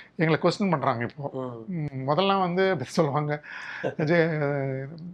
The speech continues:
Speaker 1: அ, கைதி செத்த காக்கா செத்த மாதிரி போடா, தூக்கி கொண்டு போய் போடுறாம்மா."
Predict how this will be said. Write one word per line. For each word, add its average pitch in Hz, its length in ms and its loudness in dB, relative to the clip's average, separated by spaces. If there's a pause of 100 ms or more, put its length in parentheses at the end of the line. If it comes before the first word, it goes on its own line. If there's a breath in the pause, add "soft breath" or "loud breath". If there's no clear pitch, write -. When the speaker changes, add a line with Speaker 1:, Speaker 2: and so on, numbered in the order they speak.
(160)
Speaker 1:
அ, 147 360 0
கைதி 180 240 4
செத்த 165 240 2
காக்கா 165 240 4
செத்த 147 220 -2
மாதிரி 139 140 0
போடா, 160 180 4
தூக்கி 185 180 2
கொண்டு 156 200 2
போய் 151 140 4
போடுறாம்மா." 123 320 2